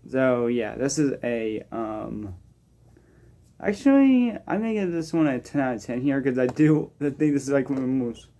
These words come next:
funniest one ever. I actually wanted to get the original Oodles, but I couldn't because, uh,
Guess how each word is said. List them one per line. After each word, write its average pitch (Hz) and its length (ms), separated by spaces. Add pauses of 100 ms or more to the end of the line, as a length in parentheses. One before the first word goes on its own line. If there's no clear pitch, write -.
(440)
funniest 151 360
one 131 140
ever. 123 380
I 139 80
actually 208 320
wanted 151 380
to 156 60
get 156 180
the 131 80
original 131 580
Oodles, 160 480
but 139 160
I 127 100
couldn't 143 400
because, 135 460
uh, 107 120